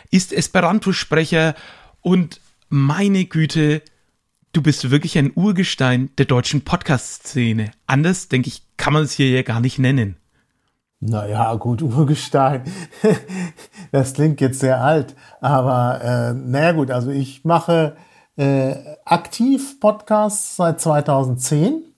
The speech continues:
Speaker 1: Mhm.
Speaker 2: und, äh, bin eigentlich, ja, wie soll ich sagen, ich bin praktisch mit Podcasts aufgewachsen, <laughs> als es losging.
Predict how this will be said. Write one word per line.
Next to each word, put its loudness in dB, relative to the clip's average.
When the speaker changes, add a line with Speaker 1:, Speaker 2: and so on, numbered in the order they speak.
Speaker 1:
Mhm. 0
Speaker 2:
und, 0
äh, 2
bin -2
eigentlich, -4
ja, -2
wie -6
soll -4
ich -4
sagen, -2
ich -14
bin -10
praktisch -12
mit -14
Podcasts -6
aufgewachsen, -2
<laughs> -10
als 2
es -2
losging. 0